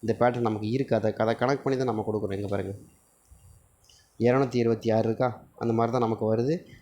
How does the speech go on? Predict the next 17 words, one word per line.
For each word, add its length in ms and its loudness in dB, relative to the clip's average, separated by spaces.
அதையே 260 2
நம்ம 200 2
கணக்கு 260 2
தான் 140 0
நமக்கு 200 -2
திரும்ப 260 0
கொடுக்குறோம். 340 -2
ட்ரை 160 4
பண்ணி 200 -2
பாருங்க. 260 0
அந்த 120 -2
மாதிரி 200 0
உங்களுக்கு 260 0
எதுவும் 160 0
மேட்ச் 220 -2
ஆகுது 200 0
அப்படின்னா, 280 -2